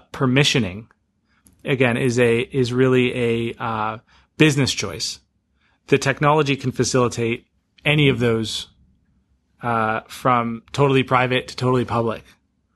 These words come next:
Um, the reason the financial industry tends toward more permissioned networks, um, is that w-, in, in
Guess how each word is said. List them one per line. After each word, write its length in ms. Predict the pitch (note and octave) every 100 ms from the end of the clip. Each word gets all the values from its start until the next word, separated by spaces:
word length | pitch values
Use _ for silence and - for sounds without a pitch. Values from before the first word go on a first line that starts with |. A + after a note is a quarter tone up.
| _ _ _ _
Um, 360 | C#3 C3 B2 B2 _ -
the 220 | B2+ D3
reason 760 | B2+ F3+ B3+ A#3 F#3+ E3 D#3 _ -
the 120 | D3
financial 460 | - C#3 D3+ D3+ D#3
industry 420 | D#3 C#3+ D3 B2
tends 600 | - - D#3 F3 F3 -
toward 720 | - - C#3+ D3+ A2+ G#2 A2 _ _ _ _ _ _ _
more 680 | C3+ C3 C#3 D3 C#3+ C#3 C#3
permissioned 840 | - C3 B2+ C#3 C#3 C#3+ C3 A#2+
networks, 680 | B2 B2+ B2 A2+ - - - _ _ _ _ _ - _ _
um, 540 | C#3 B2+ B2+ B2 B2 - _ _ _ - _ _ _ _ _ -
is 300 | D3+ C3+ C3
that 460 | C#3+ C3+ C3+ - _ _ _ _ _ _ _ _ _ _ _ _ _ _ _
w-, 300 | F3 D#3 D#3+ -
in, 400 | E3 D#3+ - -
in 220 | G#3+ D3+